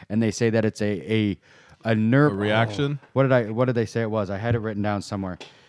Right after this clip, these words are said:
Speaker 1: It's a, it's some weird, a neuromuscular spasm, caused him to basically go like that, and then when the other bullet hit, the way it hit caused his head to go back rather than forward. So there's an argument scientifically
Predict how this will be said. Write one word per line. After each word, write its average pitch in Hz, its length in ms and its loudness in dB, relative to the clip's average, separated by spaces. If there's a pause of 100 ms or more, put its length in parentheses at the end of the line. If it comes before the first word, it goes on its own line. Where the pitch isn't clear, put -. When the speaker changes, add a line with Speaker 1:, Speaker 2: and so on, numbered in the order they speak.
(100)
Speaker 1:
It's 107 240 -6
a, 104 260 0 (1120)
it's 135 160 -6
some 165 320 0
weird, 127 480 0
a 120 80 -6
neuromuscular 123 1080 4
spasm, 95 760 -6 (480)
caused 123 320 2
him 131 220 6
to 107 80 -4 (200)
basically 117 440 -6
go 120 200 -2
like 117 260 -4
that, 113 380 0 (280)
and 110 140 -2
then 117 140 0
when 107 80 -2
the 110 80 0
other 107 140 0
bullet 98 320 -4
hit, - 460 -4 (720)
the 113 100 2
way 127 220 4
it 107 100 -2
hit 120 420 -2
caused 113 380 -2
his 104 160 -8
head 113 240 -6
to 104 60 -8
go 98 120 -4
back 113 460 -6
rather 101 200 -4
than 92 200 -8
forward. 104 420 -8
So - 80 -8
there's 165 220 0
an 185 80 -2
argument 131 560 -2
scientifically 139 880 -4